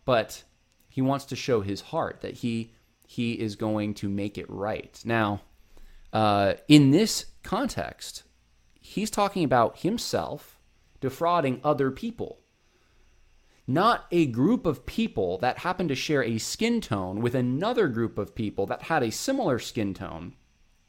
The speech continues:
co-, defrauding a, uh,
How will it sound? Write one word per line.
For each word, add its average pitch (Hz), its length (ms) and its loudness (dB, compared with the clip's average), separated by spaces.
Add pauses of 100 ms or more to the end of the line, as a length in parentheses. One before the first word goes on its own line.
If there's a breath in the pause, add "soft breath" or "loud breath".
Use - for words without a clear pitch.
(720 soft breath)
co-, - 260 -12
defrauding 160 920 2 (720)
a, 113 400 4
uh, 104 360 0